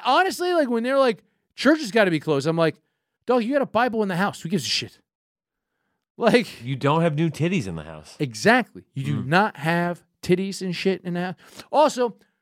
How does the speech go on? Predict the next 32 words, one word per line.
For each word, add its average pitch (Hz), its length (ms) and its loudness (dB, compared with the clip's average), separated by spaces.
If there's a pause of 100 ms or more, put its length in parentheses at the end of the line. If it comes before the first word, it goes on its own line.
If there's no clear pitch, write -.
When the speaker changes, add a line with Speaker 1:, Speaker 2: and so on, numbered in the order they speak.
(260)
Speaker 1:
uh, 165 320 0 (580)
churches 254 420 2
typically, 190 640 -2
uh, 143 400 0
are 131 160 -4
nonprofits, 160 840 -2 (640)
and 175 520 0
they 196 140 2
have 220 460 0
a 247 80 0
bunch 240 240 0
of 247 80 4
money. 277 320 -6 (360)
I 202 100 0
mean, 240 100 -2
some 262 160 2
of 302 60 -4
these 302 160 0
small 220 500 -2
non-denominational 196 1000 0
churches, 143 600 0 (540)
they're 160 140 0
struggling 220 520 0
to 175 60 0
make 170 220 0
rent, 202 600 -2 (580)
and 147 120 -2
that's 175 180 4
a 151 60 -8
problem, 196 720 -2
but, 170 180 -2
like, 151 400 -2